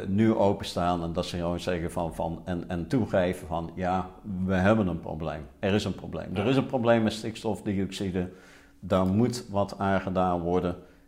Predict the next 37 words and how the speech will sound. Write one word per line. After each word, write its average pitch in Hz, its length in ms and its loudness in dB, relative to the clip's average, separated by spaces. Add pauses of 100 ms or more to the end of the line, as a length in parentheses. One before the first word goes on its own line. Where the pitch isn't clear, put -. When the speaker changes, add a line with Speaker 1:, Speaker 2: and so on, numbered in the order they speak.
Speaker 1:
En 90 560 0
zolang 95 460 0
we 87 140 -4
het, - 300 -6
het 92 300 -6
niet 101 260 2
bij 95 160 4
de 92 80 0
bron 95 300 2
direct 95 340 -2
kunnen 92 260 -2
terugdringen, 98 560 0
zorgen 95 360 0
we - 80 -8
godsnaam 101 500 -4
voor 98 320 -2
dat 95 200 -4
we 92 60 -8
in 95 60 -2
ieder 101 160 -2
geval 90 380 -4 (220)
beschermd 90 560 -2
worden 87 340 -4
daartegen 85 600 -2 (500)
door 101 500 2 (120)
een 92 200 0
goede, 92 540 2
eh, 98 80 -4
eh, 92 60 -6 (300)
er 113 120 -4 (180)
zijn 127 280 2
technieken 120 460 -2
voor, 101 300 -2
we 87 80 -6
hebben 117 240 2
filters 107 420 -2
ervoor. 92 380 0